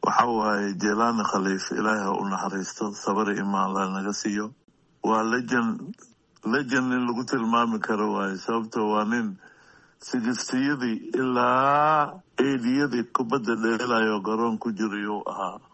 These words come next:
Ilaaha naga sabar siiyo, isagana jannada Allah ka waraabiyo.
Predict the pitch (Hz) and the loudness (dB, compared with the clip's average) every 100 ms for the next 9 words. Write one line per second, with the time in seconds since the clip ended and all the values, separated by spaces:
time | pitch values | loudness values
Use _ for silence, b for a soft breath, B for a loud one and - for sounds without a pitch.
0 | b b _ - 123 123 110 110 110 107 | b b _ -2 2 2 2 0 0 -2
1 | - 120 104 95 - 107 101 90 - 117 | -4 -2 0 -2 -4 -2 -2 -4 -4 -2
2 | 117 107 101 104 107 101 101 98 95 - | -2 -2 -2 0 2 2 2 2 2 0
3 | 98 90 90 85 87 | 0 0 -2 -2 -8